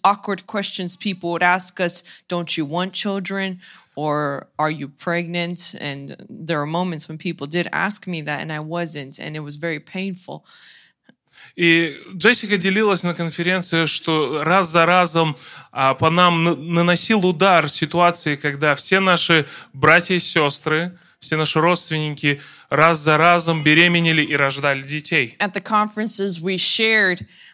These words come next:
Speaker 1: um, how we walked this path, and it would get, it would be like a stab in the heart, even though we rejoiced with our siblings, but every pregnancy,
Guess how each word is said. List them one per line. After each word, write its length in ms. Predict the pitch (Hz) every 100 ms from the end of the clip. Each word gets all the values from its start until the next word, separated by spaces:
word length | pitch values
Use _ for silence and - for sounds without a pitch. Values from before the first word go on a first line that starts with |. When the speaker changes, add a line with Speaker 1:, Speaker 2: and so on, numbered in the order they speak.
| _
Speaker 1:
um, 440 | - 170 170 165 170
how 640 | - 185 190 180 175 - _ _ _ _ _ _ _ _
we 180 | 190 202
walked 400 | 185 196 233 233
this 160 | 196 -
path, 460 | - 180 170 175 -
and 260 | 180 175 180 _ - _ _
it 80 | 202
would 300 | 196 196 170
get, 240 | 202 - -
it 140 | 160
would 340 | 190 196 165 -
be 140 | 220
like 200 | 208 180
a 180 | 160 160
stab 500 | - - - 202 196
in 100 | 185
the 180 | 170 -
heart, 420 | 208 208 180 180 -
even 240 | 254 285
though 100 | 262
we 160 | 233 214
rejoiced 580 | 196 208 220 226 240 -
with 140 | 185
our 140 | 180 175
siblings, 640 | - 247 208 196 175 170
but 160 | 170 -
every 300 | 226 196 190
pregnancy, 800 | 185 226 208 202 196 - 190 180